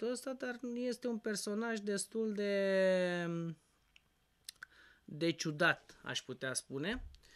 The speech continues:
și e foarte prezentă în media, mult mai prezentă, deci practic n-a auzit nimeni de ea până la alegerile locale, iar acum nu mai e loc de ea pe toate televiziunile, pe toate emisiunile de știri.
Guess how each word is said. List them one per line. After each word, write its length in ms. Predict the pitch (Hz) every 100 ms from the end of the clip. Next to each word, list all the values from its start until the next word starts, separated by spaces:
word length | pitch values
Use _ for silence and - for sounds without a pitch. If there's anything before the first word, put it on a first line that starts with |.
| - -
și 540 | - - - 214 226 226
e 720 | 220 214 214 214 208 202 190 - _ _ - - _ - - - _ _
foarte 440 | - 269 277 269
prezentă 640 | 220 233 214 240 208 185
în 120 | 160
media, 380 | 165 180 180 233
mult 220 | 214 233
mai 200 | 233 220
prezentă, 460 | 190 190 196 220 196
deci 220 | 175 185
practic 340 | - 220 214 214
n-a 100 | 226
auzit 320 | 214 196 214
nimeni 280 | 220 208 160
de 80 |
ea 120 | 170 156
până 260 | 165 156
la 140 | 147 143
alegerile 440 | 147 156 151 143
locale, 480 | 135 127 185 208 220
iar 160 | 214
acum 400 | 202 185 226 220
nu 80 | 208
mai 200 | 214 202
e 80 | 196
loc 180 | 202 180
de 120 | 175
ea 140 | 214
pe 160 | 214 180
toate 320 | - 214 190
televiziunile, 680 | 175 170 156 156 160 196 185
pe 120 | 175
toate 280 | 160 170 170
emisiunile 500 | 165 160 151 165 160
de 140 | 151
știri. 320 | 147 - 120